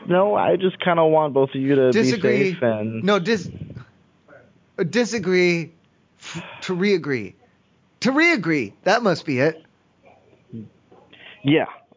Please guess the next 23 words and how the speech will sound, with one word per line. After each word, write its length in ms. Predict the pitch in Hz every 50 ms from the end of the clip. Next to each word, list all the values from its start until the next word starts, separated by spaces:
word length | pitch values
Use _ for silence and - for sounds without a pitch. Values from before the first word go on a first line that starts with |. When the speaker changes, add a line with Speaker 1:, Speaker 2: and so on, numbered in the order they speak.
| _ -
Speaker 1:
Um, 500 | 139 139 139 135 135 135 123 117 113 101 139
Speaker 2:
Dis-, 100 | 220 247
disagree 360 | 180 151 143 139 135 196 214
Speaker 1:
so 20 | 208
Speaker 2:
to 80 | 196
re-agree. 600 | 180 180 202 202 180 160 143 143 131 113 101 95 - _ _
Speaker 1:
just, 720 | - - - _ _ _ _ _ _ _ _ _ - -
just, 160 | - 226 214 - - - -
just 240 | 233 247 - _ -
talk 260 | - 131 107 - -
to 80 | - 104
her, 120 | 98 98
man. 380 | 98 95 95 95 95 95 107 -
Uh, 260 | 101 110 110 107 104 98 101 - - -
I 100 | 123 123
don't 140 | 127 127
really 180 | 120 113 110 110
have 260 | 110 117 104 101 101 104
anything 500 | 98 104 101 - 110 104 101 95 87 - - - - -
better 460 | - 92 85 107 104 98 101 95 95
to 200 | 104 113 101 92 85
offer 300 | - 87 87 - - -
you. 180 | 90 87 110